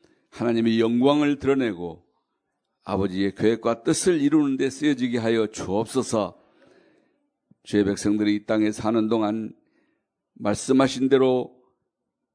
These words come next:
풍성히 주심을 체험하게 해주시오며 주의, 주님의 은혜가 보이고 주의 손이 보이는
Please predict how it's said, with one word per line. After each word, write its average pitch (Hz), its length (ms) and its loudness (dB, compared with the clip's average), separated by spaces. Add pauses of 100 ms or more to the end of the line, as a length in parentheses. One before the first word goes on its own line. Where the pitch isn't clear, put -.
풍성히 143 880 2
주심을 131 520 -2
체험하게 117 520 -4
해주시오며 85 720 -8 (800)
주의, 107 420 4
주님의 107 540 -2
은혜가 110 380 0
보이고 104 680 -4 (460)
주의 104 340 2
손이 113 320 -2
보이는 98 640 -2